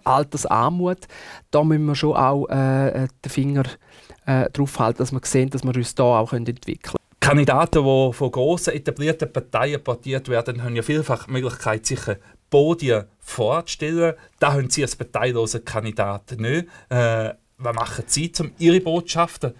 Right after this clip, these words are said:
Speaker 2: ins Land rauszutragen, in den Kanton rauszutragen?
Speaker 1: Sie sprechen da ganz einen wichtigen Punkt an. Ich finde es schade, äh, dass man als Parteilose nicht die gleichen Möglichkeiten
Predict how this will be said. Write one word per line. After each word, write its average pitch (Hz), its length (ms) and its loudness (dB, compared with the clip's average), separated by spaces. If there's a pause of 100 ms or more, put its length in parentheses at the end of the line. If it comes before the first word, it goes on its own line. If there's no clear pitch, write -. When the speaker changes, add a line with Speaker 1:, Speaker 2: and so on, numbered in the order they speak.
(160)
Speaker 2:
ins - 200 -2
Land 147 340 2
rauszutragen, 151 720 0
in 120 40 -4
den 123 40 -8
Kanton 143 440 -2
rauszutragen? 92 680 -8 (580)
Speaker 1:
Sie - 120 2
sprechen 170 320 4
da 160 100 4
ganz 151 300 2
einen 156 80 0
wichtigen 156 340 2
Punkt 175 420 -2
an. 135 80 4
Ich 135 60 -2
finde 143 220 -2
es - 80 -8
schade, 127 500 0
äh, 143 280 2
dass 135 180 -2
man 139 100 2
als 135 140 0
Parteilose 139 680 0
nicht 143 220 -2
die 143 60 -6
gleichen 156 300 2
Möglichkeiten 151 680 0